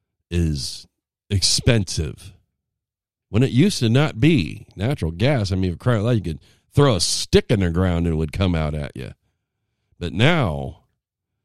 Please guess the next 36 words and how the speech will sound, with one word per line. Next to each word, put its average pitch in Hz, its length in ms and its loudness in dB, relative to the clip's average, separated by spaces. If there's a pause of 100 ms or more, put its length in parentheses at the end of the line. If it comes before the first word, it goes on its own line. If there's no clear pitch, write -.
(460)
you 78 120 -8
know, 69 120 -4
the 67 140 -8
tap's - 460 0
been 82 180 -6
shut - 320 -8
down. 62 480 -12 (880)
We've 117 180 2
actually 113 380 0
lost 127 460 -4
a 92 60 -4
fertilizer 92 720 -2
plant 95 380 -2
down 95 240 -2
in 87 60 -2
Louisiana. 95 760 -2 (2000)
So, 92 380 -4
and 98 140 2
it, 78 340 -2
it, 80 200 -8
is 85 160 -6
it 80 120 -10
being 92 200 -2
rebuilt? 92 420 -4
I 78 120 -8
have 85 140 -8
no 80 180 -4
idea. 95 400 -6
I 76 60 -8
don't 90 160 -6
think 87 180 -6
it 87 80 -4
is. 82 280 -8 (280)
It's 95 160 -8
just 90 160 -6
gone. - 480 -12